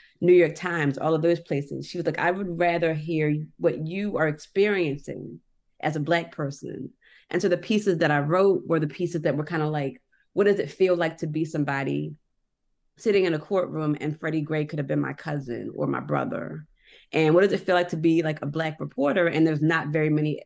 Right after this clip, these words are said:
other Black reporters surrounding me? And, you know, the story, taking the story home with me in a way that maybe some of those other reporters did not.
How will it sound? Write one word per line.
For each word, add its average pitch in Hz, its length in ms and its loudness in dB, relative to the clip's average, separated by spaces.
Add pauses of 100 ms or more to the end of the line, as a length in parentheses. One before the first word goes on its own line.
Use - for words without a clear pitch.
other 151 220 -2
Black 147 320 -4
reporters 139 680 -4 (100)
surrounding 147 580 -2
me? - 320 -10 (800)
And, 151 560 2
you 180 140 2
know, 156 100 2
the 147 80 0
story, 151 520 0
taking 214 340 -2
the 180 80 -2
story 170 300 -2
home 170 220 -6
with 160 160 -8
me 151 120 0
in 143 80 0
a 143 60 -2
way 147 200 -4
that 143 160 -2
maybe 151 220 -2
some 151 180 -6
of 143 60 -2
those 147 180 -6
other 151 240 -4
reporters 147 480 -6
did - 160 -10
not. 107 360 -4